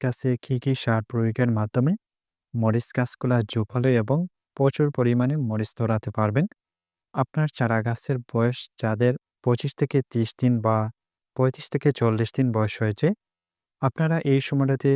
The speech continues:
চারা গাছের মধ্যে অর্থাৎ জমিতে যে সারগুলা প্রয়োগ করবেন, জমিতে যে সারিগুলা রয়েছে সেই সারির মধ্যখানে আপনারা এই সারগুলা ছিটিয়ে দিতে হবে। হেক্টর প্রতি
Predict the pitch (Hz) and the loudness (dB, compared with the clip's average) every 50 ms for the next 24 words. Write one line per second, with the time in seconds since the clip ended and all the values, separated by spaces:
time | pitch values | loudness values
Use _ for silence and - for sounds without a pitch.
0 | 143 143 - - 120 113 110 110 117 110 - - - 123 127 127 127 123 120 120 | 0 -2 -4 -2 0 0 0 2 0 -2 -2 -2 -2 0 0 0 0 0 0 0
1 | 131 127 123 123 117 110 - 113 107 101 - 113 110 110 113 - 135 123 117 110 | -2 -2 -2 -2 -4 -4 -2 -4 -2 -2 -2 -2 0 -2 -2 0 0 0 0 0
2 | 113 113 113 - - - 107 110 107 - 123 127 123 - 127 117 113 117 123 - | 0 -2 -2 -2 -4 -6 -6 -4 -4 -2 0 -2 0 0 0 2 2 2 0 0
3 | - 120 110 107 123 156 208 - _ _ _ _ _ - 123 110 101 120 113 110 | 0 0 0 2 0 0 -2 -2 _ _ _ _ _ -6 -6 -2 0 2 2 4
4 | 117 117 - - 165 165 143 123 - 120 117 113 - - - 117 110 117 113 113 | 2 2 2 2 2 0 0 0 2 2 4 2 2 0 0 2 2 2 2 2
5 | 135 143 143 139 123 113 107 107 - - 139 143 - - - 120 113 110 113 110 | 2 0 0 2 0 0 -2 -2 -2 0 -2 -2 -2 -2 0 2 2 2 2 0
6 | - - - 117 117 113 123 127 135 127 120 117 117 113 - - 160 160 - 180 | -2 -4 -4 0 2 2 2 2 2 2 0 0 -2 -2 0 0 0 0 2 0
7 | 175 180 170 139 120 - - 113 110 110 110 110 107 - - 117 110 110 113 117 | 0 0 -2 -2 -4 -4 -4 -2 0 0 0 0 -2 -4 -4 -4 -4 -2 0 0
8 | 120 123 - - - 110 - 120 113 107 107 104 - - 107 107 101 104 135 170 | 0 0 -2 -4 -6 -4 0 2 2 2 2 0 0 0 0 0 2 2 2 0
9 | - _ _ _ _ _ _ _ _ _ _ _ - 123 - - - - 165 170 | 0 _ _ _ _ _ _ _ _ _ _ _ -2 -2 -2 -2 -4 -6 -4 -4
10 | - 180 - 202 | -2 -2 -2 -2